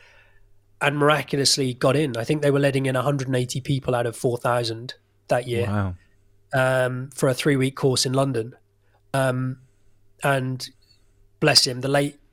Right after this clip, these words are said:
Speaker 1: Ed Wilson, who was the artistic director at the time, he, I did my audition in Holloway Road in London, and he turned to me and said, um, "How old did you say you were, Rhys?" I said, "I'm fifteen," knowing that the entry age was sixteen.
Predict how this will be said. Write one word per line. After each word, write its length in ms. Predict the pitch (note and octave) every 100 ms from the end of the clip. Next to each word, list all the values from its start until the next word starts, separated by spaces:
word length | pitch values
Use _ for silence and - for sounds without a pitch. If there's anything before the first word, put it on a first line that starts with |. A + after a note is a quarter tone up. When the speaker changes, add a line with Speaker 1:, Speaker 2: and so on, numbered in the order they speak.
| -
Speaker 1:
Ed 140 | D3
Wilson, 540 | B2+ C#3+ C#3+ C#3+ B2 B2 _ _ - -
who 100 | C3+
was 120 | B2
the 80 | B2+
artistic 360 | - C3 C3
director 340 | C3+ C3 C3 C#3
at 80 |
the 60 | C3
time, 400 | B2+ A#2 A#2+ A#2+ - - - - -
he, 600 | - C#3+ C#3+ C3+ C3+ - _ _ _ _ _ _
I 60 | D3
did 100 | C#3
my 100 | D3
audition 360 | C3+ C3 B2 C#3
in 60 | B2+
Holloway 300 | C3+ C3 B2+
Road 240 | B2+ B2
in 80 | B2
London, 340 | C3 B2+ A#2+
and 160 | A#2 A#2
he 80 | B2+
turned 240 | B2 C3 B2
to 80 |
me 60 | C3
and 80 | A#2+
said, 280 | - A#2+ B2
um, 420 | B2 B2 B2 B2+ - -
"How 120 | F3
old 140 | F3
did 100 | F3
you 60 | D#3+
say 140 | - F3
you 120 | E3
were, 180 | F3 F3
Rhys?" 300 | F#3+ F#3 -
I 40 | C#3
said, 160 | C#3+
"I'm 140 | C#3+ B2+
fifteen," 600 | C#3+ - D3 C3+ B2+ C#3
knowing 520 | D3 D3 D#3 C#3 B2 B2
that 220 | C3 -
the 280 | C3 B2 B2+ - -
entry 320 | D3+ D3 - B2
age 260 | A#2+ A#2
was 100 | A#2+
sixteen. 480 | - C3 - A#2+ B2